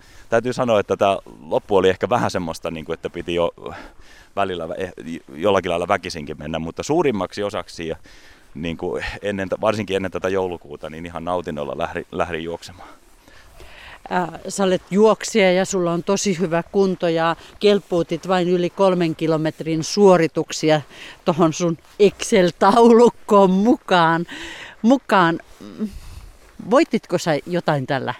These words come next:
Speaker 2: itsellesi tai kenties perheellesi?
Speaker 1: No tota, ö, no perheellä jos ajattelee, niin varmaan voitin sen, että tää oli kuitenkin semmonen aika,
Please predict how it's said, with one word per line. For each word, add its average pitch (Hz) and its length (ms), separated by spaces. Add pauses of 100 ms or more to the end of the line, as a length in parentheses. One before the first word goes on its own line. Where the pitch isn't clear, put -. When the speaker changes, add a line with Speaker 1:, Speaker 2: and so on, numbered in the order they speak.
(120)
Speaker 2:
itsellesi 151 760 (360)
tai 208 120
kenties 190 380
perheellesi? 160 800 (920)
Speaker 1:
No 95 180
tota, 98 380 (200)
ö, 101 340
no 104 100
perheellä 131 460
jos 104 160
ajattelee, 101 400
niin 101 160 (380)
varmaan 104 280
voitin 107 280
sen, 117 180
että 101 180
tää 95 120
oli 95 120
kuitenkin 95 380
semmonen 92 360
aika, 92 320